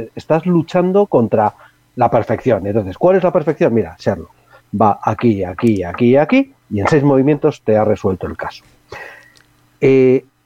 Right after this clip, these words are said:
yo debo decir que solamente he jugado, creo que do-, las dos primeras, los dos primeros casos, pero que al final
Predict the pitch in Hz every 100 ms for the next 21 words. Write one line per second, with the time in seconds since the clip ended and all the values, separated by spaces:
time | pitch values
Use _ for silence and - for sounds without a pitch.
0 | _ _ _ - 139 151 170 160 175 170
1 | 160 160 165 - 139 143 143 143 139 139
2 | 139 151 135 127 139 127 101 104 98 95
3 | 110 127 - 127 117 117 113 117 110 113
4 | 123 107 131 - 123 120 104 - 165 -
5 | 131 - _ _ _ _ _ - - -
6 | _ 170 185 196 175 113 - _ _ _
7 | _ - 123 - 123 165 185 262